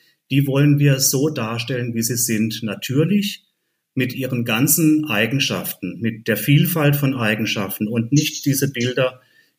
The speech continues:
die wir in irgendwelchen Prospekten sehen. Und bitte keine Stereotype,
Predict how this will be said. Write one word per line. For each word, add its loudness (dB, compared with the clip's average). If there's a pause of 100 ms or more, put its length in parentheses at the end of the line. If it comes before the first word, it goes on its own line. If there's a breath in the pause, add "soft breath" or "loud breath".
die -2
wir 4
in 0
irgendwelchen 0
Prospekten -2
sehen. 0 (460)
Und -4
bitte 2 (260)
keine 0
Stereotype, 0